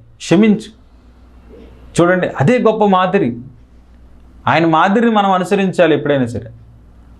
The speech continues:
మనకి ఇబ్బందులు వస్తాయి, ఇరుకులు వస్తాయి, మాటలు అనేవాళ్ళు ఉంటారు, ఆ, లేనిపోని మాటలు అంటారు. నువ్వెంత ఎలా జీవించినా కూడా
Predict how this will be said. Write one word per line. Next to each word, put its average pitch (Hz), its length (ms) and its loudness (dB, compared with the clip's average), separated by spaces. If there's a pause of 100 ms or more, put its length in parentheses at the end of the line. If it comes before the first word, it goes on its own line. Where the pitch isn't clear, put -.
మనకి 143 200 2
ఇబ్బందులు 190 340 2
వస్తాయి, 175 460 -2 (180)
ఇరుకులు 165 300 4
వస్తాయి, 170 360 0
మాటలు 127 400 2
అనేవాళ్ళు 170 380 2
ఉంటారు, 160 440 -2 (720)
ఆ, 127 300 4
లేనిపోని 143 460 2
మాటలు 160 380 0
అంటారు. 156 460 -4 (600)
నువ్వెంత 131 420 2
ఎలా 151 360 4
జీవించినా 160 640 -2
కూడా 131 520 0